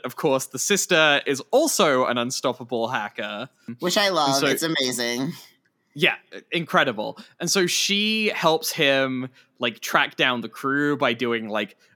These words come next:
Speaker 1: very clever traffic pattern detection. They also correlate with Cisco's pit stains, which I think is very funny.
Speaker 2: <laughs>
Speaker 1: And then, and then they break out Tony, and there was this beautiful moment where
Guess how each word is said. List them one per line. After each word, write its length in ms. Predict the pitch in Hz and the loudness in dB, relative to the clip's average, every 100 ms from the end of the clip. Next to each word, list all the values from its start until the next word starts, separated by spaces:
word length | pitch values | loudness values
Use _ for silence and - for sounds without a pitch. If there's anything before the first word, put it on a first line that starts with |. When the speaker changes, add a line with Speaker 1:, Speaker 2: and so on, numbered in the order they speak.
| - | -6
Speaker 1:
very 420 | 135 135 127 131 | 0 2 2 0
clever 540 | - - 131 123 123 | -6 -4 -2 0 -2
traffic 540 | 113 - 104 107 143 - | -2 -6 -8 -6 -8 -4
pattern 560 | 151 147 180 156 156 | -2 -2 -4 -6 -6
detection. 840 | 147 147 170 - - 165 165 160 160 _ _ _ | -10 -4 -4 -2 -4 -2 -2 -6 -12 _ _ _
They 160 | 143 151 | 2 4
also 340 | 170 180 170 | 6 4 2
correlate 640 | 151 - 143 143 139 135 - | 0 2 2 4 4 2 -2
with 180 | 131 107 | -4 -2
Cisco's 560 | - 139 - 120 113 | -4 -4 -2 -2 -4
pit 280 | - 151 - | -6 -8 -6
stains, 680 | - 202 196 202 202 208 - - | -2 0 0 -2 -2 -4 -6 -6
which 240 | 190 - - | -8 -6 -4
I 100 | 196 | -2
think 180 | 196 190 | -2 0
is 80 | 190 | 2
very 220 | 202 190 185 | 2 2 2
funny. 380 | 202 220 202 196 | 0 -2 -4 -4
Speaker 2:
<laughs> 40 | - - - - _ | -6 -8 -12 -16 _
Speaker 1:
And 120 | 175 | 2
then, 360 | 180 170 165 160 - | 4 4 2 -2 -2
and 140 | 160 | 0
then 300 | 151 151 143 | 2 0 0
they 100 | 135 | -2
break 260 | 143 180 196 | 2 4 4
out 220 | 175 139 | 2 2
Tony, 680 | 160 139 135 113 110 107 104 - _ | -2 0 0 0 0 -2 -4 -12 _
and 100 | 160 | 0
there 80 | 160 | 2
was 120 | 160 | 2
this 120 | 180 | 0
beautiful 580 | - 160 185 202 214 175 | -2 0 0 0 0 0
moment 600 | 131 120 127 120 104 95 _ _ _ - | 0 -4 -2 -2 -4 -6 _ _ _ -6
where 540 | 139 139 131 123 123 | 0 4 4 2 0